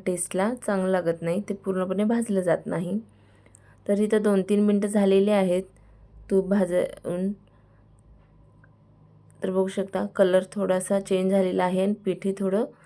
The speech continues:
रवाळसारखं होत आहे. तर मी इथं परत एक दोन तीन चमचे तूप ॲड करणार आहे.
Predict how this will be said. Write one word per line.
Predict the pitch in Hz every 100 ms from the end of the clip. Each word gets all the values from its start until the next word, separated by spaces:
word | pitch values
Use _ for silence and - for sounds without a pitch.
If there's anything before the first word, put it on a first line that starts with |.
| - _ _ _ _ _ _ _ _ _ _ - - - -
रवाळसारखं | 190 185 175 185 185 180 185
होत | 180 170 165
आहे. | 165 175 220 - _ _ _ _ _ _ _ _ _ _ -
तर | 208 208
मी | 208
इथं | 202 202
परत | 202 190 196 208 _ _ _ _
एक | 185 196 190
दोन | 196 185
तीन | 190 202
चमचे | 202 202 190 196 196 196
तूप | 190 233 - _ _ _
ॲड | 190 190 180
करणार | 190 175 165 165
आहे. | 165 165 175